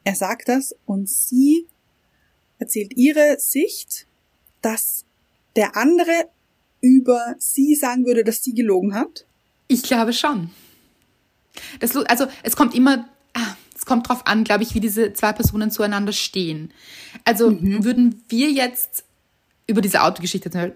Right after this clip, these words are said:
Speaker 2: Beispiel reden
Speaker 1: Ja.
Speaker 2: und du würdest sagen, aber das war so am Anfang, dann würde ich
Speaker 1: Mhm.
Speaker 2: wahrscheinlich sagen, „Das ist interessant, dass du das so erlebt hast“, weil wir hier
Speaker 1: Mhm.
Speaker 2: auch keinen Streitpunkt haben oder
Speaker 1: Mhm.
Speaker 2: weil unsere Beziehung auch eine sehr gute ist, wir sind jetzt nicht in
Speaker 1: Mhm.
Speaker 2: Trennung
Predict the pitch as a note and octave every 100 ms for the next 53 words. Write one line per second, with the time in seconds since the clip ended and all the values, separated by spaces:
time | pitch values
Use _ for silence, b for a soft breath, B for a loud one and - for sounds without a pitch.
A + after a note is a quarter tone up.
0 | _ F3 - F3+ F3 F3+ F3 G3 A3+ F#4
1 | _ _ _ _ _ - A3+ A3+ A#3 A#3+
2 | A#3+ A#3 A#3 A#3 A#3+ B B B _ _
3 | - G3+ A3+ - G3+ G3 A#3 B3 A#3+ B3
4 | B3 B3 - C4 D#4 G4+ F4 _ _ F#3+
5 | A#3+ A3+ A#3+ A#3 G3 A#3 A#3 A#3 - _
6 | _ - G#3+ G#3 A#3 A#3 A#3 A3+ A#3 A#3+
7 | A3+ - G#3 G#3+ G#3 A#3+ - G3 A#3 -
8 | - B B B G3+ G3 A3 A3+ A#3 E3
9 | E3+ - - G3+ - - F3+ A3 - E3+
10 | - D#3+ D#3 E3 F3 F3+ F3+ F3+ B B
11 | B B3 A#3 A#3+ G#3+ G3 - G#3 - -
12 | B3 A#3+ A#3 A3+ A#3 A3 A#3 A#3 A#3 A3+
13 | A3 A3 A3 - G3+ G3 G3+ G3+ G3 A#3
14 | G#3+ A3+ B3 A#3+ A#3+ B3+